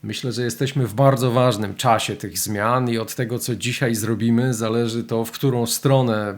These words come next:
pójdziemy wszyscy, mm, i, i jak nam się <laughs> będzie żyło tutaj nad Wisłą za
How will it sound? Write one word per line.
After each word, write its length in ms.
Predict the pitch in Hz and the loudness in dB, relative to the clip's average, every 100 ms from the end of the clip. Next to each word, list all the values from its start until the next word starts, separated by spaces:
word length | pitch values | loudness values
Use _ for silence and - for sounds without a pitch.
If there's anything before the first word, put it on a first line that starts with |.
| - | -6
pójdziemy 540 | 127 117 120 120 107 | -4 0 2 4 2
wszyscy, 600 | - - - - 117 160 170 - - - - _ - | -2 -6 -6 -4 -4 -6 -8 -18 -20 -20 -20 _ -8
mm, 340 | 120 113 113 - | -2 -2 -2 -4
i, 380 | 131 123 120 123 | -4 -2 -2 -4
i 120 | 135 | -2
jak 220 | 127 104 131 | 0 0 0
nam 160 | 117 | 0
się 120 | - 117 | 0 0
<laughs> 60 | 123 | 0
będzie 260 | 117 120 | 2 0
żyło 360 | 107 143 143 107 | 2 2 2 0
tutaj 460 | 113 104 101 95 120 _ - _ 107 | -4 -8 -6 -8 -10 _ -20 _ -6
nad 240 | 110 95 | -6 -6
Wisłą 460 | 107 101 117 107 101 | -8 -6 -6 -6 -6
za 400 | 101 90 87 | -6 -6 -6